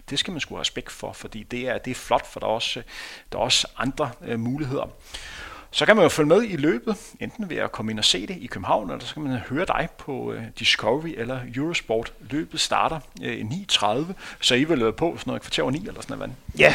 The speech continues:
Speaker 2: vi er der over ni, og det er jo, øh, Sports Production, der producerer løbet for, for Sparta. Øh, så jeg mener også, der er livestream, øh, af det, så, øh, så der, øh, der er fl-, der er flere steder at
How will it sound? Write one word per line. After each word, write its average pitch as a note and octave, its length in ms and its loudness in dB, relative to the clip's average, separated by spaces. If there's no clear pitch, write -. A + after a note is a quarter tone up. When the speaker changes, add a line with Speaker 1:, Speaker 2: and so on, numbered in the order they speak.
Speaker 2:
vi D3+ 100 4
er D3 40 4
der D3 220 10
over B2+ 240 8
ni, C3 160 0
og B2 140 0
det B2+ 200 8
er C3+ 120 10
jo, C#3 520 8
øh, G#2+ 360 0
Sports - 380 0
Production, B2 600 2
der A2 100 0
producerer B2 540 -2
løbet B2+ 300 0
for, G#2 500 2
for A2+ 200 -2
Sparta. A2+ 480 4
Øh, A2 320 4
så - 160 4
jeg A2 160 8
mener B2+ 220 2
også, A2+ 260 4
der B2 60 6
er G#2+ 160 6
livestream, A2+ 640 0
øh, G2+ 520 -2
af A2+ 200 -4
det, A#2+ 140 -2
så, A2+ 320 6
øh, G#2 180 2
så - 160 0
der, B2 200 6
øh, G#2+ 280 2
der A2+ 80 0
er A2 80 2
fl-, - 260 -14
der A#2+ 60 4
er A#2 40 2
flere B2+ 280 2
steder A#2 540 -2
at F#2+ 80 -8